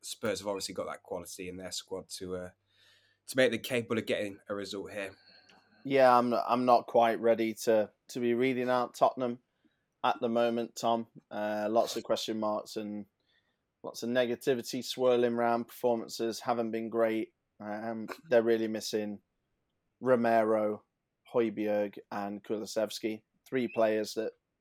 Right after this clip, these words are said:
Speaker 2: transformed them to Champions League bankers, I would say. Um, so, yeah, really missing the spine of their team at the moment. So, not for me.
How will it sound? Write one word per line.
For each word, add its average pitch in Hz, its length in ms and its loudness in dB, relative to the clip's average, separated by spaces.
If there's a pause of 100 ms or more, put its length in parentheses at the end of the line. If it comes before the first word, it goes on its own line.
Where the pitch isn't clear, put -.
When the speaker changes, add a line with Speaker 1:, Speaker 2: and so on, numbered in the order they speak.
(160)
Speaker 2:
transformed 117 640 2
them 107 280 -6 (360)
to 104 340 -4 (540)
Champions 107 460 -2
League 107 340 -4 (1300)
bankers, 131 640 -6 (160)
I 147 100 2
would 151 160 2
say. 170 240 -2 (280)
Um, 123 580 -2
so, - 180 -2
yeah, 113 280 4
really 113 220 2
missing 107 320 -6
the 104 80 -10
spine 104 400 -4
of 101 80 -6
their 101 140 -8
team 101 320 -8
at - 60 -14
the - 60 -12
moment. 104 360 -12
So, 107 240 -8 (500)
not 123 240 2
for 110 80 -4
me. 98 180 -10